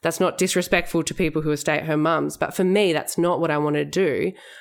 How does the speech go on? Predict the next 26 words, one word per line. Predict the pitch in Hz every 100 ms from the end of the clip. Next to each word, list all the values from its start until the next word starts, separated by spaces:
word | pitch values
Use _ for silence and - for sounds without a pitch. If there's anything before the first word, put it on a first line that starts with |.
| -
But | 190 -
there's | 190 180
this | 185 -
social | - 180 180 - 185
pressure | - 160 - 151
for | 156
women | 151 175 156 117 156
to | 156
be | 151
seen | - 170 156 151
as | - 143 143 - - - - -
nurturers, | 175 170 185 214 151 - - -
and | 165 160
why | 151 185 180 151 160 214 - - -
the |
research | 156 151 143 160
shows | - 151 151
women | 156 151
are | 151
more | 147 147
likely | 139 - 147
to | 143
go | 143 143
into | - 151 143 -
childcare | 143 - 165 170 - 147
professions | - 139 - - - -